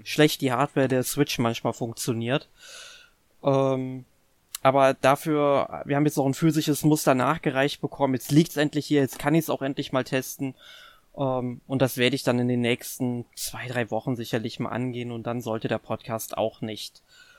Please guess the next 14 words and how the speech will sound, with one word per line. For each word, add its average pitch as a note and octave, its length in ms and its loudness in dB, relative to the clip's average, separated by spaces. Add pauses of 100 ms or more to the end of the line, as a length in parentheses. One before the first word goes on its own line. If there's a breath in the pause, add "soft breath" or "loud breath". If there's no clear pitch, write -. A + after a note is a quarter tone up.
(240 soft breath)
ähm, A#2 400 -4 (200)
mehr B2+ 280 -2
allzu B2 360 0
weit G#2+ 240 -4
sein. A2 360 -4
Also A2 340 -14 (120)
darauf B2 300 -2
könnt C3 200 0
ihr C3+ 80 0
euch A#2+ 100 -2
definitiv C3 500 -4
schon B2 180 -6
mal A#2 120 -4
freuen. A2+ 480 -8